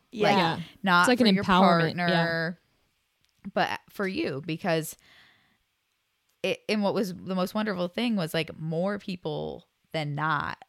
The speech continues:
Speaker 2: weren't even in relationships doing that.
Speaker 3: Yeah.
Speaker 1: Mm-hmm.
Speaker 2: Because, like, I really wanted to share with people, like, you are deserving of
Speaker 3: Mm-hmm.
Speaker 2: love and you deserve to respect yourself and,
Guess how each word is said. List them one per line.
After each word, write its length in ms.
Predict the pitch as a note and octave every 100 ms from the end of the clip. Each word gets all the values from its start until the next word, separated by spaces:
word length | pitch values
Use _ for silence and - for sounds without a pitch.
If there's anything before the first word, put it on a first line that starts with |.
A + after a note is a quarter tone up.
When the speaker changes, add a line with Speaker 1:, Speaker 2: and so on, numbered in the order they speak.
| _ -
Speaker 2:
weren't 300 | E3 F3 E3+
even 260 | E3 D#3+
in 100 | C#3+
relationships 840 | C#3 C3+ C#3 - - - - - -
doing 380 | E3 C3 D2+ -
that. 80 | G3
Speaker 3:
Yeah. 220 | F#3+ F3+
Speaker 1:
Mm-hmm. 260 | G3+ G3+ G3
Speaker 2:
Because, 380 | A3 G3+ D#3+ -
like, 280 | D#3 C#3 - _ _ _ _ _ _ F#3
I 80 | F#3
really 640 | F#3+ F#3 F3+ E3 E3 F3+ -
wanted 240 | F3 D#3
to 60 | D3+
share 260 | - F3 F3+
with 180 | D#3
people, 380 | - E3+ C#3 D3+
like, 320 | D3 C#3+ - - -
you 340 | D#3+ A3 A3
are 100 | F#3
deserving 840 | F3 D#3+ C#3+ C#3 - G1+ A#1+ B1+ -
of 200 | - F#3
Speaker 3:
Mm-hmm. 100 | -
Speaker 2:
love 540 | C#3 - - - F3+ - - _
and 260 | - F3 D3 - _ _ F3
you 160 | F3+
deserve 360 | E3+ D3+ D3 D3+
to 100 | D#3
respect 500 | C#3+ - - F#3+ -
yourself 760 | D#3+ - - - - - - - -
and, 680 | - D3 - A1+ - -